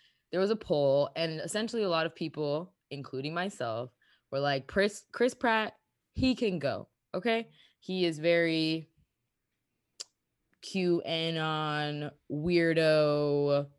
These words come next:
anti-women vibe. Like, he's just gross, icky, nasty, gotta go." And the internet agreed.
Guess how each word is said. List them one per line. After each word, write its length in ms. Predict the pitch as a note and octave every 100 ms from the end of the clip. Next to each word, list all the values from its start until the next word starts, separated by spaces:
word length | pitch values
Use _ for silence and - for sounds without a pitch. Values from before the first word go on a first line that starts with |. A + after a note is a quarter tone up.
| _ _ _ _ _ _ _ _ -
anti-women 1500 | D#3+ E3 D#3+ E3+ D#3 D3+ D3+ D3+ D#3+ D3+ D3 C#3+ C3 B2+ C3
vibe. 440 | A#2+ G#2+ D#2+ C2+ -
Like, 140 | B2+
he's 220 | C#3+ E3+
just 340 | C#3+ D3 - C#3
gross, 560 | C3+ F2 - - - -
icky, 400 | C3 B2+ D2+ A2+ -
nasty, 400 | C#3 G#2 - -
gotta 220 | - B2+
go." 240 | A#2+ G1+ - - - _ _ _ _
And 640 | F#3 G3+ G3 G3 F#3+ G3 G3
the 40 |
internet 340 | - A#3 B3+ B3
agreed. 640 | A3+ D#4 G4+ A3+ E3